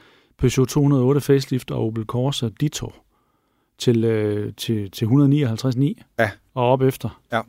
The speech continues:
Speaker 1: Der er Renault Clio. Der er sågar en benzinudgave af Peugeot to tusind og otte på kampagne lige nu til to hundrede tusind kroner
Speaker 2: Ja.
Speaker 1: med manuel gear, hvis man kan nøjes med det.
Speaker 2: Men Christian, og det, og det er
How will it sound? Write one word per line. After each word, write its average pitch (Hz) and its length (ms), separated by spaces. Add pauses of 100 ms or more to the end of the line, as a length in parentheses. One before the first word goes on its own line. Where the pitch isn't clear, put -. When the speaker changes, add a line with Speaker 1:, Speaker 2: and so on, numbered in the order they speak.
(120)
Speaker 1:
Der 131 80
er 123 120
Renault 123 280
Clio. 180 300 (1200)
Der 135 60
er 123 180
sågar 131 720
en 127 240
benzinudgave 139 1040
af 127 80
Peugeot 123 300
to 175 200
tusind 135 360
og 127 140
otte 175 160
på 123 180
kampagne 139 480
lige 147 200
nu 165 160
til 131 160
to - 120
hundrede 156 200
tusind 135 360
kroner 143 320 (160)
Speaker 2:
Ja. 120 120 (100)
Speaker 1:
med 139 100
manuel 139 480
gear, 147 420
hvis - 160
man 123 120
kan 120 100
nøjes 131 240
med 120 80
det. 147 140 (400)
Speaker 2:
Men 113 140
Christian, 120 420
og 107 140
det, 156 160
og 110 140
det 147 160
er 143 380